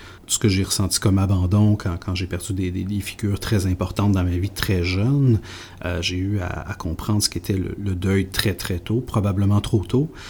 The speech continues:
Euh, notamment, bon, mon accident qui a mené à mon handicap, qui a changé un peu le parcours de ma vie.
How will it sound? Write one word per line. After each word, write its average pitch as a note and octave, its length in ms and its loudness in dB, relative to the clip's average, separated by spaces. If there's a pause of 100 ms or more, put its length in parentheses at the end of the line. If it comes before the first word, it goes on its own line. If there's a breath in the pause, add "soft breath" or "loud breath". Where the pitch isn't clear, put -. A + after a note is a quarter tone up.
(300 loud breath)
Euh, F2+ 180 -2
notamment, F#2+ 760 6
bon, F2 300 0 (380)
mon F#2 160 0
accident G2 580 2
qui - 140 -4
a - 20 0
mené F#2 140 4
à F#2+ 60 2
mon F2+ 160 2
handicap, G#2 380 -2
qui - 100 -2
a - 20 -2
changé F#2+ 280 2
un G#2 80 6
peu G#2 120 0
le G2+ 80 2
parcours G#2+ 420 -2
de G#2 80 4
ma F#2 160 2
vie. G#2 280 0